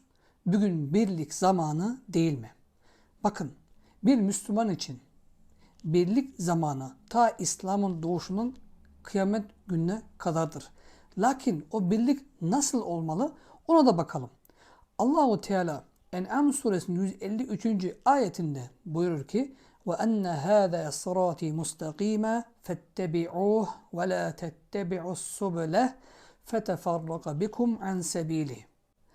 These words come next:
Yani arkadaşlar, Allah'ın bize gösterdiği doğru yol tek yoldur. Şeytanın yolu ise diğer yollardır. Ve bizim birlik olabileceğimiz tek yol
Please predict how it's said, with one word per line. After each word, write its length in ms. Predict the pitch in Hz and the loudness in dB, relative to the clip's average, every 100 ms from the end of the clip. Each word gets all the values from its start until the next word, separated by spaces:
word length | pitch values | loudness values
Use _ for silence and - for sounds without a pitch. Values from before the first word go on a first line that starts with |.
| _ _ | _ _
Yani 160 | 220 269 | 2 4
arkadaşlar, 560 | 220 190 165 - 131 - - - - | 2 0 -4 -6 -10 -16 -20 -20 -4
Allah'ın 400 | 254 320 311 247 | 0 4 4 4
bize 120 | 202 202 | 2 2
gösterdiği 840 | 180 196 - 175 151 156 147 - - _ - | 0 -2 -2 -4 -2 -2 -2 -6 -18 _ -4
doğru 300 | 160 185 202 | 2 2 2
yol 200 | 190 262 - _ | 0 0 -8 _
tek 260 | 220 214 | -2 -2
yoldur. 320 | 175 143 139 127 - - | -4 -4 -6 -12 -16 -8
Şeytanın 600 | - 190 208 185 269 302 | -4 -2 -2 0 4 6
yolu 200 | 277 175 | 4 0
ise 420 | 165 - 269 269 _ 165 | -2 -2 -2 -2 _ -4
diğer 320 | 180 196 320 | 2 4 4
yollardır. 720 | 277 185 165 147 131 127 127 - - - - - | 0 -2 -2 -2 -4 -6 -10 -12 -20 -20 -20 -4
Ve 180 | 170 170 - _ _ - | -4 -4 -12 _ _ 0
bizim 420 | 180 185 240 170 | 2 6 4 4
birlik 420 | 175 175 277 294 - - _ | 2 2 2 0 -8 -20 _
olabileceğimiz 1000 | 165 165 151 165 160 151 151 139 131 - - _ - | -4 -2 -2 -2 -2 -2 -4 -4 -6 -8 -12 _ -4
tek 340 | 196 208 - _ | -2 -2 -8 _
yol 280 | 151 160 254 | -2 0 -2